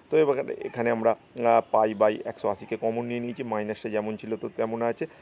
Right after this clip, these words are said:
আর বাদ বাকি অংশটা এখানে পড়ে আছে। তো বাদ বাকি অংশটা আমরা এখানে calculation করে নিয়েছি। তো calculation করে নিলে, আর calculation সম্পর্কে আমি বিশেষ কিছু বলছি না, বুঝতেই পারছো রেডিয়ানে প্রকাশ হয়েছে।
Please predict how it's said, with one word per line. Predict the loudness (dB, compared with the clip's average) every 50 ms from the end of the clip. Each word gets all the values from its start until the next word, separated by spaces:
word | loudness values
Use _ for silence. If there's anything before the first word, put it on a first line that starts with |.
| _ _ -8
আর | -6 -2
বাদ | 2 4 2 2 2
বাকি | 0 -4 -4 -2 -4
অংশটা | -4 -4 -6 -4 -2 0
এখানে | 0 0 0 -2 -4 -4 -4
পড়ে | -4 0 2 2 2
আছে। | 2 0 -4 -8 -4 -4
তো | -4 -2
বাদ | 0 0 0 2
বাকি | 0 -4 -2 -4
অংশটা | -6 -6 -6 -10 -8 -6
আমরা | -6 -4 -4 -4 -6 -6 -20 -20 -20 _ -4
এখানে | -2 -2 -2
calculation | 2 2 0 0 0 -2 -4 -4 -4 -6 -6
করে | -4 -4 -4 -2 -2
নিয়েছি। | -2 -4 -4 -6 -8 -8
তো | -8 -6
calculation | -2 -2 -4 -2 -4 -6 -8 -6 -6 -8 -8 -6
করে | -6 -6 -4 -4
নিলে, | -4 -4 -4 -6 -6 -10 -20 -20 -20 _ -4
আর | -4 -2
calculation | 0 2 2 2 2 0 -8 -6 -6 -6 -6
সম্পর্কে | -6 -6 -6 -6 -8 -8 -6 -8
আমি | -8 -8
বিশেষ | -8 -10 -10 -10 -10 -10
কিছু | -10 -10 -10 -8
বলছি | -2 -2 -2 -2 -2 -4 -4
না, | -2 -2 -4 -6 -10
বুঝতেই | -14 -12 -10 -10 -6
পারছো | -4 -4 -4 -4 -6
রেডিয়ানে | -4 -4 -6 -6 -4 -6 -4 -4 -4
প্রকাশ | -6 -8 -12 -12 -12 -12 -12 -12
হয়েছে। | -14 -14 -16 -20